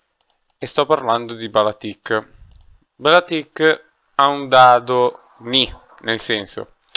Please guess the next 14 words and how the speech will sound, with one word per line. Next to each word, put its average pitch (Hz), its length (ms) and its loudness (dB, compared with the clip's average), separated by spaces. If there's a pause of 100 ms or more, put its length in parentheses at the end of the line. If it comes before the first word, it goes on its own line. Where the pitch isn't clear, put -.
(380)
ha 117 140 0
una 127 180 0
sola 147 260 2
faccia 143 380 0
che 123 120 -12
fa 113 180 -2
danno 101 800 -4
automaticamente, 101 1080 -6
eh, 107 180 0
autonomamente. 101 1300 -4 (1040)
Le 117 180 0
altre 117 500 0
facce 120 440 -2
danno 101 840 0